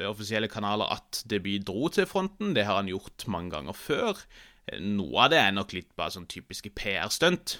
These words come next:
Det har vi sett når han har besøkt Tsjads styrker, eh, ved Tsjadsjøen, når de har gått på offensiven mot Boko Harams to fraksjoner, altså Boko Haram og I S i Vest-Afrika. Em,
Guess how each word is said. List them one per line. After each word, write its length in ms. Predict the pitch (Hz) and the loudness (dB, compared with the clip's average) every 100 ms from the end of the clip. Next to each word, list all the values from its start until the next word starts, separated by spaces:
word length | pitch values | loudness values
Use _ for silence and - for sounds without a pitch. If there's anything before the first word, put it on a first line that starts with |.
| - | -2
Det 80 | 98 | 0
har 80 | |
vi 100 | 110 117 | 2 0
sett 400 | 101 - - - - | -2 -6 -8 -8 -6
når 160 | 95 | -4
han 80 | 92 | -4
har 80 | 87 | -2
besøkt 480 | 95 95 95 - - | -4 -4 -6 -8 -12
Tsjads 380 | - 92 95 - | -6 -4 -4 -6
styrker, 480 | 90 - - 101 - - - - - - | -8 -8 -4 -4 -6 -20 -20 -20 -20 -8
eh, 380 | 90 85 82 82 90 95 | -4 -2 -4 -6 -8 -12
ved 400 | 95 104 107 - | -2 2 2 2
Tsjadsjøen, 560 | 123 127 135 165 196 | 0 0 2 2 2
når 160 | 180 104 | 0 0
de 80 | 98 | 0
har 160 | 95 | -2
gått 160 | 92 95 | -4 -6
på 140 | - | -6
offensiven 580 | 98 104 98 101 92 98 | -6 -6 -6 -6 -6 -6
mot 320 | 92 95 - | -6 -8 -12
Boko 320 | 107 101 - 104 | -12 -12 -6 -6
Harams 580 | 95 95 101 113 - - _ _ | 0 0 -2 -4 -8 -10 _ _
to 140 | - 120 | -2 0
fraksjoner, 540 | 131 120 131 147 127 | 2 0 -2 -4 -6
altså 100 | 104 95 | -8 -10
Boko 220 | 90 92 | -10 -6
Haram 380 | 87 87 90 90 | -4 -4 -6 -8
og 20 | 82 | -8
I 140 | 85 | -6
S 160 | 92 - | -6 -6
i 60 | 76 | -8
Vest-Afrika. 640 | 101 - 98 110 71 - - - - - - - - | -8 -10 -8 -8 -8 -12 -16 -20 -20 -20 -20 -20 -2
Em, 500 | 104 113 113 113 113 | 2 2 2 0 -4